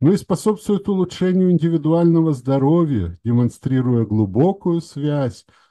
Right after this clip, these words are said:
между эгоизмом и альтруизмом,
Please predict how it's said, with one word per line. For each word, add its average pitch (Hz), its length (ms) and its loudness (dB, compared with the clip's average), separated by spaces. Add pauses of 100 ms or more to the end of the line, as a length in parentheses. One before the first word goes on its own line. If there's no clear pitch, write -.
(160)
между 101 400 0
эгоизмом 165 800 0
и 156 80 2
альтруизмом, 135 1040 0